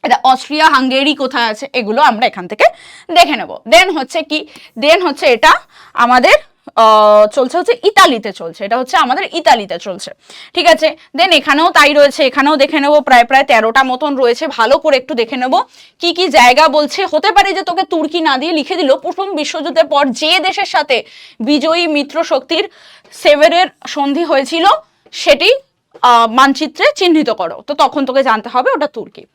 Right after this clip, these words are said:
ওকে, এখানেও করে দেওয়া আছে এগুলো এবং এখানে এটা করে দেওয়া আছে, ঠিক আছে? তো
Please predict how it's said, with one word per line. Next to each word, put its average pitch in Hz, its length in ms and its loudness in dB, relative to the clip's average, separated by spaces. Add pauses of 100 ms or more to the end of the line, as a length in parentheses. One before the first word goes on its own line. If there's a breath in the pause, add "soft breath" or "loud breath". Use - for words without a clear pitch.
(160)
ওকে, 277 340 -2 (300 soft breath)
এখানেও 277 360 -2
করে 277 200 0
দেওয়া 269 280 6
আছে 262 220 2
এগুলো 277 260 0 (320 loud breath)
এবং 311 240 0
এখানে 302 260 0
এটা 403 140 2
করে 311 260 4
দেওয়া 233 220 4
আছে, 170 240 -2 (100)
ঠিক 285 140 -2
আছে? 320 260 0 (400 soft breath)
তো 453 320 4